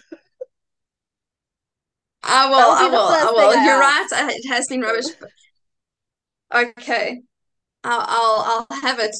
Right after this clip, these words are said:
Speaker 2: Let me, wait, let me just check. Will I have gone through H B ninety by then? Probably.
Speaker 1: Yeah, we're not recording till the twenty-fifth.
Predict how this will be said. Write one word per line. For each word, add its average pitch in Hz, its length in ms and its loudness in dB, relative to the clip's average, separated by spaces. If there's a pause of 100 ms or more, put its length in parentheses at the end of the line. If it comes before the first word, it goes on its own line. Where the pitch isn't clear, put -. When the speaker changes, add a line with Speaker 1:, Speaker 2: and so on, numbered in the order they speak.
Speaker 2:
Let 254 160 -6
me, 311 180 -4
wait, 214 220 -4
let 226 80 -10
me 262 100 -12
just 269 220 -12
check. 214 240 -8
Will 226 120 -8
I 254 80 -6
have 233 260 -10
gone 226 180 -8
through 233 160 -12
H 226 160 -8
B 247 60 -14
ninety 240 300 -10
by 247 120 -6
then? 269 200 -8 (120)
Probably. 190 540 -10 (1120)
Speaker 1:
Yeah, 196 160 -8
we're 208 120 -12
not 240 120 -10
recording 254 320 -8
till 254 120 -12
the 226 60 -12
twenty-fifth. 208 420 -8